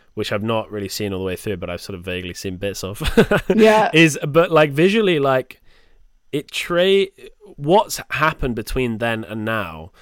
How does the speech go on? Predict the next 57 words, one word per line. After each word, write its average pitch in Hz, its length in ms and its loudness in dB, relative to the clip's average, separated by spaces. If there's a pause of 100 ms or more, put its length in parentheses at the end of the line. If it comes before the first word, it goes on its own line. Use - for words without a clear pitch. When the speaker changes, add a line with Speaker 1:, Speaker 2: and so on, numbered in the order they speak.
(220)
Speaker 1:
is 123 180 -4
as 139 220 0
we've 160 160 -4
gone, 143 200 2
like, 120 220 -4
pushed - 300 -2
further 123 360 0
into 127 200 -6
digital, 110 580 -8
and 143 100 -2
it's 147 120 -4
not 220 140 0
to 202 60 -2
say 180 140 0
that 143 140 -4
shooting 120 300 -4
this 110 120 -10
digitally 113 480 -8
is 101 140 -8
wrong. 90 260 -8 (140)
Like, 110 180 -8
it 120 80 -4
makes 143 260 -2
absolute 120 380 -8
Speaker 2:
Sure. 220 120 4
Speaker 1:
sense. - 400 -6 (200)
But 139 140 0
as 160 120 4
we 185 120 0
push - 260 0
further 143 300 -2
into 135 160 -4
digital, 113 520 -8 (240)
we 127 120 0
trade 175 440 0
out 127 360 -2 (580)
the 123 100 -6
subtlety 131 640 -4
of 98 120 -8
color 95 520 -4 (260)
for, 113 260 2
Speaker 2:
Mm. 113 60 2
Speaker 1:
like, - 400 -2 (180)
if 135 180 -2
we 156 100 4
wanna 165 320 0
see 156 320 0
bold 131 360 2
colors, 120 360 -2
we 117 120 -6
have 113 200 -10
to - 100 -8
put - 300 -6
bold 104 220 -4
colors 92 320 -10
on 80 120 -16
screen. 76 400 -18